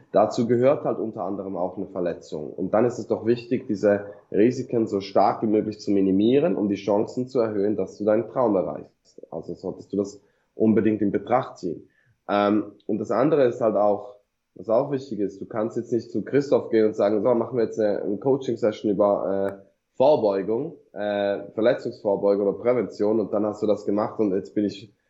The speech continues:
jetzt bin ich vorbegeu-, vorbe-, vorgebeugt für die, äh, <laughs> nächsten zehn Jahre.“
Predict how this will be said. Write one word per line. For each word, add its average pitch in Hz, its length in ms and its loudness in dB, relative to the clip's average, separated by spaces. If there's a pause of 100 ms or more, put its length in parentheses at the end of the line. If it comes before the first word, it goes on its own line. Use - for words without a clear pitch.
(160)
jetzt - 180 -6
bin 107 100 4
ich 104 140 -4
vorbegeu-, 110 640 2
vorbe-, 110 360 0 (400)
vorgebeugt 107 800 -2
für - 160 -10
die, 131 240 0
äh, 113 400 2
<laughs> - 0 -
nächsten 143 500 0
zehn 143 280 0
Jahre.“ 135 420 2